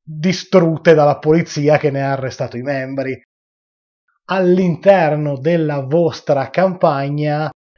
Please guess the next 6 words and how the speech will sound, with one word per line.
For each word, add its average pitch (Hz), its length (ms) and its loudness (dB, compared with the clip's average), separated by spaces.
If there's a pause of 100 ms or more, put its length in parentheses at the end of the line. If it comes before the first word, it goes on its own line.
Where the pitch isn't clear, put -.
(320)
le 160 360 4
varie 156 440 0
culture, 156 600 -2
le 139 140 -4
varie 151 260 -2
organizzazioni 147 1300 -2